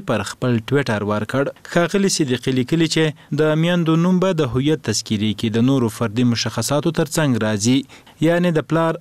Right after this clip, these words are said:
او نیکه د نومونو لیکه کې به ځای ورکول کیږي. دا فرمان د فعالانو اوږدو هلو ځلو ته ځواب و چې په تذکره کې د مور نامو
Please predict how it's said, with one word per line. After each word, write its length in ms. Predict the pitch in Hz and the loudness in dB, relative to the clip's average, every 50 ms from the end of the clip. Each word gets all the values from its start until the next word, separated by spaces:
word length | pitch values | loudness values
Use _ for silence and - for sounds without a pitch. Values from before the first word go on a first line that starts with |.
| - 143 | -2 0
او 180 | 135 135 131 127 127 | 0 2 2 4 2
نیکه 300 | 127 127 127 - 170 151 135 | 2 2 0 0 -2 0 2
د 100 | 120 110 110 | 2 2 4
نومونو 320 | 110 117 127 143 139 123 117 135 | 4 2 2 2 2 2 2 0
لیکه 180 | 135 - 160 | 0 0 -2
کې 220 | 156 - 170 160 139 | -2 -2 -2 0 0
به 160 | 113 104 104 | 0 0 2
ځای 220 | 110 110 110 101 98 | 0 0 0 0 0
ورکول 400 | 104 107 - - 113 113 113 107 | -2 -4 -2 -2 0 0 0 0
کیږي. 460 | 101 - 113 107 104 98 107 127 143 143 - - - _ - 151 | 0 0 0 0 0 2 2 0 0 0 -2 -6 -14 _ 0 0
دا 60 | 165 160 160 | 0 0 2
فرمان 400 | - 170 170 175 185 196 190 175 | 0 0 2 2 2 2 2 0
د 80 | 170 - - | 0 0 -2
فعالانو 500 | 143 139 147 151 160 160 160 160 165 165 | -2 0 0 2 2 2 2 2 2 2
اوږدو 400 | 151 131 135 135 151 160 151 139 | 0 0 0 0 2 2 2 2
هلو 220 | 139 127 127 120 120 | 0 0 0 0 2
ځلو 220 | 143 151 151 147 - | 2 2 0 0 0
ته 100 | 135 113 107 | -2 0 0
ځواب 400 | 110 110 113 127 139 151 151 151 | 0 0 2 0 0 0 0 0
و 80 | 160 - - | -2 0 0
چې 340 | 165 160 156 156 160 - - - _ - - | 0 0 0 -2 -4 -10 -20 -20 _ -4 -2
په 140 | 196 165 190 | -2 0 0
تذکره 340 | 165 - - 175 165 175 170 | -2 -2 0 0 0 0 0
کې 320 | - - - 175 160 143 | 0 -2 -2 -2 0 0
د 100 | 143 135 143 | 0 2 2
مور 260 | 151 151 143 120 110 104 | 2 2 2 2 2 0
نامو 280 | 104 104 101 101 104 104 | 2 2 0 2 2 0